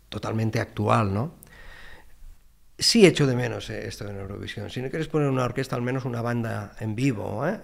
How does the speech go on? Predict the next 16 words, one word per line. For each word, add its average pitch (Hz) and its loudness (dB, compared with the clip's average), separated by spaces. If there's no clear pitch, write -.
En 110 -2
directo. 113 -4
Se - 0
echaría 156 6
de 165 10
menos, 147 6
pero 180 6
también 160 8
es 160 8
verdad 165 6
que 160 2
ahora 143 6
es 147 0
un 151 2
espectáculo 139 -2
visual 135 0